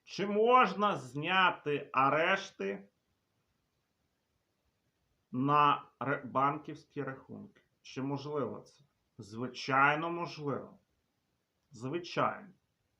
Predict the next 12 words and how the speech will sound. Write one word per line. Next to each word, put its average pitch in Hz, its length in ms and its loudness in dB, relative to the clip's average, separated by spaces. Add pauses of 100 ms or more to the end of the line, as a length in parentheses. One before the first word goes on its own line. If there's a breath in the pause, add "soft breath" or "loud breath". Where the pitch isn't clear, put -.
(920 soft breath)
Для 151 260 -2
цього 233 380 4
потрібно 180 760 -2 (640)
вирішити 147 1080 -2 (800)
багато 175 800 4
з-, 151 200 -6
завдань 127 680 -2 (220)
стосовно 151 680 -6
цієї 139 500 -2
теми. 123 440 -6 (800)
Якщо 214 680 4
вас 208 400 6